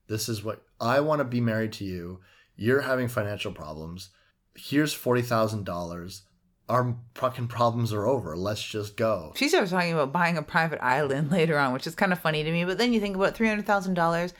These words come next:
Speaker 2: Like, I know where you could get a, like, a, a decent island, not down south anywhere. A cold, tiny, desolate, crummy Canadian island for maybe a hundred thousand dollars. So sure,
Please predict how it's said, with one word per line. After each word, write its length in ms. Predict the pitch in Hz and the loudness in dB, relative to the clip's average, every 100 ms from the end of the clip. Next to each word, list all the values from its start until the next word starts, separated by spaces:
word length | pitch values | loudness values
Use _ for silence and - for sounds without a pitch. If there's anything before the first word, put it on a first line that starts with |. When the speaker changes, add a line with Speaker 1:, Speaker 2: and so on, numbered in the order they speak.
| - - | -18 -8
Speaker 2:
Like, 120 | 247 | 0
I 60 | 294 | 2
know 140 | 285 | 4
where 100 | 226 | 2
you 80 | 175 | 2
could 220 | 160 143 151 | -2 -4 0
get 140 | 147 | 2
a, 60 | 139 | 2
like, 180 | 139 | 0
a, 120 | 123 - - - | -2 -8 -14 -10
a 120 | 160 156 | -6 -6
decent 380 | - 160 160 | -6 -6 -4
island, 340 | 135 127 123 139 | -4 -4 -4 -4
not 420 | 135 143 143 143 _ _ _ - | -2 0 0 -4 _ _ _ -6
down 240 | 160 139 | -2 -2
south 380 | 117 131 123 107 | -2 0 0 -2
anywhere. 540 | 120 - - 60 - - _ - | -6 -8 -8 -10 -10 -18 _ -6
A 80 | 170 | -6
cold, 500 | - 180 180 180 170 | 0 2 4 2 0
tiny, 640 | - 123 151 143 135 135 - _ _ | -6 -4 -4 -6 -8 -12 -18 _ _
desolate, 540 | 147 123 - 117 - - | -6 -4 -4 -4 -4 -8
crummy 480 | - 135 131 120 113 | -8 -6 -6 -10 -12
Canadian 500 | - 123 117 92 87 | -10 -8 -8 -10 -12
island 500 | 90 107 64 71 - _ _ _ _ | -14 -16 -18 -20 -20 _ _ _ _
for 120 | 180 | -2
maybe 300 | 165 131 135 | 0 0 -2
a 60 | 117 | -4
hundred 280 | 110 107 107 | -6 -8 -10
thousand 320 | 101 110 104 | -12 -12 -14
dollars. 420 | 107 113 143 170 | -12 -8 -8 -6
So 120 | 262 | -6
sure, 320 | - 277 214 | -6 -8 -10